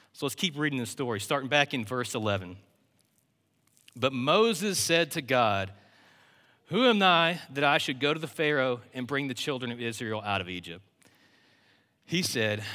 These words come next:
this is God saying, "But I will be with you, and this shall be the sign for you that I have sent you. When ha-,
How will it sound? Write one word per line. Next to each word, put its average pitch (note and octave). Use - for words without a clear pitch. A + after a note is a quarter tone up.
this A2
is F#2+
God A2
saying, F#2+
"But B2+
I D3+
will F3+
be D#3+
with C3
you, F2+
and G#2
this C#3+
shall -
be A#2
the B2+
sign F2+
for F#2+
you F#2
that F#2
I G2
have F2+
sent G#3+
you. F2
When C3+
ha-, C#3